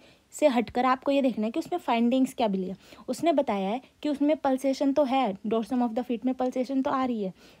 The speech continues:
edematous toes है, स्किन जो है वो ब्लूइश स्किन है,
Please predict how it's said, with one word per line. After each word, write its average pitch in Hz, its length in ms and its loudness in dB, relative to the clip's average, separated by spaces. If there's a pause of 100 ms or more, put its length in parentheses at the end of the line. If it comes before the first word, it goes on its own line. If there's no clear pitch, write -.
(100)
edematous 277 640 2
toes 269 240 4
है, 208 160 2 (260)
स्किन 302 520 0
जो 311 160 2
है 277 220 2
वो 277 120 0
ब्लूइश 269 500 2
स्किन 226 400 -2
है, 185 120 -4